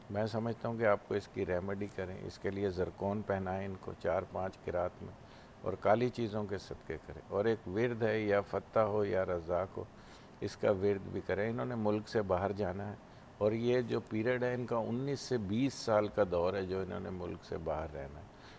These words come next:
और ये पीरियड इनको शुरू होगा दो हज़ार तेरह, तेरह जनवरी दो हज़ार तेरह से बैरून मुल्क के हवाले से इनकी पोजीशन बननी शुरू हो जाएगी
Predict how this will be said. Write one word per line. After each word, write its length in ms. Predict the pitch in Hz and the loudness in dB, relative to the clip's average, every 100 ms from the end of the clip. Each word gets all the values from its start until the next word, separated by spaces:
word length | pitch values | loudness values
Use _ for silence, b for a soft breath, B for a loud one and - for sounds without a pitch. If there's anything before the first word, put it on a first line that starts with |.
| B | B
और 120 | - 104 | 2 4
ये 160 | 120 | 4
पीरियड 380 | 110 120 123 120 | 4 4 6 4
इनको 280 | 117 120 120 | 2 0 -2
शुरू 280 | - 107 117 | 2 2 4
होगा 220 | 113 123 | 4 4
दो 220 | 107 107 | 6 4
हज़ार 300 | 110 107 107 - | 6 6 6 4
तेरह, 260 | 98 92 87 - | 0 2 -2 0
तेरह 280 | 104 107 117 | 2 4 2
जनवरी 500 | 101 101 104 107 113 | 2 0 0 0 0
दो 240 | 95 98 | 0 0
हज़ार 280 | 98 98 95 - | 2 2 0 -2
तेरह 300 | 95 92 95 | -4 -2 -4
से 180 | 90 - - B B B - | -6 -12 -16 B B B -6
बैरून 380 | 87 92 101 101 | 2 2 2 0
मुल्क 260 | 104 98 95 - | -2 -2 -6 -4
के 60 | |
हवाले 400 | 92 87 90 92 | -4 0 0 -2
से 140 | 90 90 | -4 -8
इनकी 260 | 87 - | -8 -10
पोजीशन 580 | 90 92 87 85 101 90 | -6 -4 -4 -4 -6 -4
बननी 280 | 90 90 92 | -4 -4 -6
शुरू 280 | - 85 90 | -8 -4 -2
हो 100 | 87 | -2
जाएगी 360 | 92 98 127 | -2 -4 -6